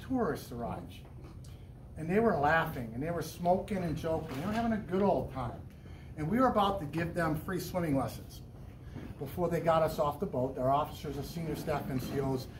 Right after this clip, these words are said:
got us back on the boats and got us out of there before we caused potentially a small in-, international incident, 'cause we were not having a part of it. And I remember something that the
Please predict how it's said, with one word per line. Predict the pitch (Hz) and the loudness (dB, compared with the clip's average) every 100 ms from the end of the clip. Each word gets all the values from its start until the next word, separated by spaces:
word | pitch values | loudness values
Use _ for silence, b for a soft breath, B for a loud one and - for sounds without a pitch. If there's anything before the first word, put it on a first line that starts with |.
| B B | B B
got | 160 151 | 0 0
us | 147 | 0
back | - 156 170 | 2 2 4
on | 202 | 2
the | 196 | 2
boats | 135 135 - | 0 -2 -4
and | 143 | -4
got | 143 147 | 0 0
us | - - | -2 -2
out | 247 240 | 2 2
of | - | 2
there | 139 | 0
before | 143 135 160 | 0 -2 -6
we | 156 | -6
caused | 147 147 143 139 - - | -4 -2 -2 -4 -10 -10
potentially | - - 151 139 151 | -12 -8 -8 -4 -2
a | 139 | -2
small | 131 - 143 135 | -2 -6 -4 -2
in-, | 131 120 - | -2 -6 -8
international | 131 120 120 117 - 131 | -6 -4 -4 -4 -8 -4
incident, | 202 208 - - - | -4 -4 -10 -12 -14
'cause | - | -10
we | |
were | 160 | -6
not | 135 120 | -4 -2
having | 123 110 | -4 -6
a | - | -2
part | 165 | -2
of | 127 | -2
it. | - - - B B B B B B - | -6 -12 -14 B B B B B B -4
And | 185 | 4
I | 202 | 8
remember | 226 233 285 302 285 | 10 10 8 6 2
something | - 233 226 - 107 202 196 | 2 2 2 2 -2 -2 0
that | 101 | -2
the | - | -2